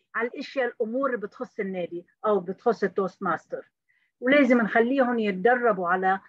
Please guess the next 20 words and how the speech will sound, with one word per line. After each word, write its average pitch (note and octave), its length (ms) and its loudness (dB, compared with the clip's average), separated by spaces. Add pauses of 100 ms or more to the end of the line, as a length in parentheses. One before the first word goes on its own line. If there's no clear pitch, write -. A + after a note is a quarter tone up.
(200)
المهام G3+ 440 -2
الإدارية G3+ 800 -2 (240)
ليكونوا G#3 640 -8 (500)
قادة، B3 420 0 (140)
لأنه F#3 480 -2 (580)
شعار A3 420 2
التوست G3+ 440 -4
ماسترز C4+ 600 0 (220)
حيث A3+ 300 -4
يصنع A3+ 480 -4
القادة، A#3+ 520 -4 (360)
فهو B3 240 0
أهم D#4 500 -2
من C4+ 60 -2
التواصل. G3+ 720 -4 (200)
لازم G#3+ 320 -2
نحن A#3 220 -4
نبني G#3+ 440 -2
قادة G#3+ 600 0 (180)
جدد G3+ 440 -2